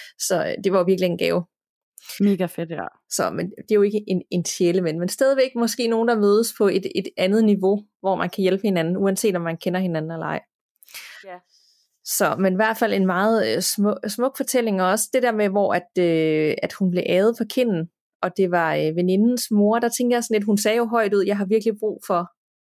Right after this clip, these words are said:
Speaker 1: hun, hun bad jo faktisk om hjælp.
Speaker 2: Ja.
Speaker 1: Og det er lidt ligesom, øh, det, vi har talt om tidligere, man kan bruge sine guider. Hun har måske været en guide for hende, og hun har højt sagt, "Jeg kan ikke mere, jeg har virkelig brug for,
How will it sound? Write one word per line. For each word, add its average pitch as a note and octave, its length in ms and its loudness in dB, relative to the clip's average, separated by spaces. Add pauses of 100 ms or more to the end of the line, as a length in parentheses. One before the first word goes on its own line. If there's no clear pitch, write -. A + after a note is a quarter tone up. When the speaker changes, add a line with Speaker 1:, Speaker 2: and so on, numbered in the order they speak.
(640)
Speaker 1:
hun, G3+ 220 -2
hun G#3+ 120 0
bad A3 140 2
jo G#3+ 60 2
faktisk A3 280 -4
om G3+ 60 0
hjælp. F3 220 0 (920)
Speaker 2:
Ja. F3+ 200 0 (640)
Speaker 1:
Og G3+ 100 0
det A#3 60 4
er A3 40 -2
lidt A#3 120 2
ligesom, A3+ 400 0
øh, G3 60 4 (280)
det, F#3+ 120 -2
vi G#3 60 0
har G3 80 2
talt G3+ 240 0
om F3+ 100 0
tidligere, G3 300 2
man F3+ 120 0
kan F#3 220 -2
bruge G3+ 200 0
sine F3+ 220 0
guider. E3 340 0
Hun A3 140 2
har A3+ 80 2
måske G#3+ 280 -2
været G3 100 2
en F3+ 100 0
guide F3 260 0
for G#3+ 80 -2
hende, G3+ 200 2
og G#3 60 6
hun G3+ 100 6
har G3 60 2
højt G#3 260 0
sagt, F3 300 -2
"Jeg G3 140 -2
kan G#3 180 2
ikke F3+ 160 -2
mere, F3+ 120 2
jeg F#3 100 0
har F#3 80 -2
virkelig F#3 220 2
brug - 240 -2
for, E3 260 -2